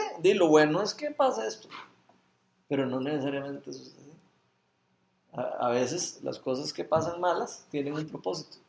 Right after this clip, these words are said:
un propósito sobrenatural. A como a veces también es obra del enemigo, ¿verdad? Tampoco, tampoco es, hay que llevarse de que siempre se, pero Dios tiene siempre,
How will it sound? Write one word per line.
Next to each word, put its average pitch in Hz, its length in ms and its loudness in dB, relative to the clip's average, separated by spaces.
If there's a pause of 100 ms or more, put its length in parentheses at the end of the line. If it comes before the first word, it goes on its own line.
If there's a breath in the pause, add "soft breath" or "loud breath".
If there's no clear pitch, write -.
(260)
un 127 100 -12
propósito 139 460 -8
sobrenatural. 120 640 -6 (1120)
A - 120 -8
como 113 260 -6
a 110 80 -4
veces 135 240 -4
también 170 380 0
es 175 280 2
obra 156 280 2
del 135 100 0
enemigo, 120 520 -6
¿verdad? - 200 -14
Tampoco, - 300 -14
tampoco 131 380 -12
es, 151 180 -10 (280)
hay 139 140 -8
que 156 160 -2
llevarse 165 560 0
de - 100 -8
que - 120 -10
siempre 143 400 -2
se, - 160 -8 (200 soft breath)
pero 139 220 4
Dios 143 520 8
tiene 160 280 2
siempre, 156 400 -4